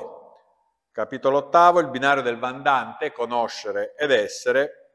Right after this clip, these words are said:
e poi, capitolo nono, l'attenzione alle percezioni, strumento del Neikung, quindi strumento appunto del lavoro interno.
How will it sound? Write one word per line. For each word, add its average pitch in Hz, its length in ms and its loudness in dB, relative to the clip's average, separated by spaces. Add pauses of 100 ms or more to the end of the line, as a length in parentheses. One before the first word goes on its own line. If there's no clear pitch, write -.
(120)
e - 200 -4
poi, 95 440 -8
capitolo 110 800 -8
nono, 98 440 -18
l'attenzione 135 760 -2
alle 104 120 0
percezioni, 101 800 -8
strumento 107 720 -10
del 98 300 -12
Neikung, 90 720 -20
quindi 104 440 -20 (140)
strumento 101 880 -18
appunto 95 480 -20
del 95 220 -20
lavoro 92 380 -20
interno. - 480 -20